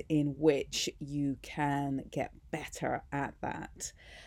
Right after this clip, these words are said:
So if that sounds interesting to you, go and have a listen to last week's episode. But this week, I'd like to talk to you about needs, 'cause we began to touch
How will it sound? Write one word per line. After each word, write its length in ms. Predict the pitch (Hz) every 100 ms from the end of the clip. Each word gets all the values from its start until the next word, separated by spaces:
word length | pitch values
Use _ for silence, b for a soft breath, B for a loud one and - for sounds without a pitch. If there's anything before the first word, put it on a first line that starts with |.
| B B -
So 380 | - 175 160 151
if 180 | 160 160
that 180 | - -
sounds 280 | - 151 143
interesting 580 | 139 151 139 - 139
to 140 | 127 139
you, 260 | 139 147 127
go 220 | 143 151
and 80 | 165
have 420 | 180 151 139 - -
a 80 |
listen 520 | 147 147 151 156 139 127
to 180 | - 135
last 560 | 135 131 123 135 -
week's 600 | 156 151 160 - - - -
episode. 800 | 226 - 339 - 156 127 - - B B B B B
But 140 | 220 220
this 460 | 175 247 466 -
week, 300 | 196 143 131 -
I'd 240 | 170 175
like 380 | 175 180 190 -
to 140 | -
talk 420 | - - 190 - -
to 160 | -
you 380 | 160 165 156 151 -
about 800 | - - - 160 147 143 - - - b b
needs, 720 | 165 170 233 226 165 131 - -
'cause 220 | - 170
we 80 | 196
began 340 | 180 220 311
to 80 | 320
touch 600 | 254 - - 262 - -